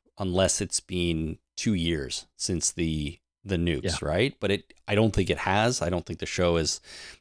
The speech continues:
Speaker 1: has been very clear about it, but I definitely don't think they're implying it's been that long.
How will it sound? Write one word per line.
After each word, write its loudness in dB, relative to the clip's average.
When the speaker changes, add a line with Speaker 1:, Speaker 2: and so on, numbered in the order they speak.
Speaker 1:
has -2
been 2
very 2
clear 4
about 4
it, -2
but -4
I 0
definitely 0
don't -2
think -6
they're -2
implying 0
it's -6
been -8
that -2
long. 2